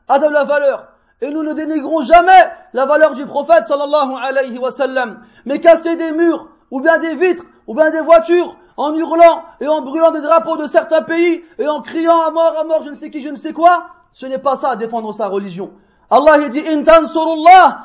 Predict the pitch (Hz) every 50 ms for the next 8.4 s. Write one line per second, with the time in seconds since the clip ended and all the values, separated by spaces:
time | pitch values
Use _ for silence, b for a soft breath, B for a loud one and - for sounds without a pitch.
0 | B B B 247 302 320 302 262 - - 330 330 311 302 - 320 311 285 277 285
1 | 294 277 285 277 - 320 311 294 214 240 285 277 - - 277 277 277 285 - 294
2 | 311 302 294 269 277 277 277 302 294 269 226 185 b b b b b - 277 277
3 | 294 285 302 320 320 320 320 302 320 311 214 294 320 311 311 320 320 330 349 349
4 | 311 302 302 311 294 311 339 349 339 320 - 320 320 320 330 330 330 339 330 339
5 | 339 339 339 339 339 330 349 302 254 370 381 349 320 - _ _ _ _ _ _
6 | _ _ _ _ _ _ _ _ _ _ _ _ _ _ _ _ _ _ _ _
7 | - 277 311 339 330 311 320 311 320 320 311 285 269 262 294 285 277 302 302 285
8 | 277 240 262 339 330 294 - -